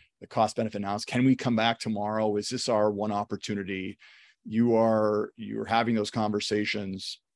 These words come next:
uh, all the time. And that's the, that's the tricky part of the special operations. It's not, um, you know, you do all your planning, and when you throw your plan out the window,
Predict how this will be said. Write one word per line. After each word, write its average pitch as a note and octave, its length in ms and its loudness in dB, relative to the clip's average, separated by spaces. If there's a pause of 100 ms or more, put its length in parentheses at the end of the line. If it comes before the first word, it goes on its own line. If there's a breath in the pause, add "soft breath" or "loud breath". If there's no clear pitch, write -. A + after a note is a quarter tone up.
(800)
uh, - 260 -16
all - 200 -8
the G#2+ 80 -10
time. G#2+ 480 -8
And F#2+ 120 -10
that's A#2+ 260 -2
the, A#2 120 -6
that's E3 280 2
the C#3 60 -2
tricky C#3 240 -4
part A2+ 140 2
of F#2+ 60 0
the F#2+ 40 -8
special G2 300 -6
operations. A#2 600 -6
It's - 180 -16
not, F#2+ 400 -6 (100)
um, F2 460 -12 (180)
you F#2 80 -14
know, F#2+ 80 -12
you F2+ 60 -14
do A2+ 180 0
all A2 80 4
your G2+ 120 0
planning, G#2+ 640 0 (540)
and F#2+ 160 -10 (400)
when A2+ 160 -2
you A2 80 -2
throw C3+ 200 4
your C3+ 120 6
plan B2+ 240 0
out A2+ 140 0
the G#2+ 60 -6
window, B2+ 580 2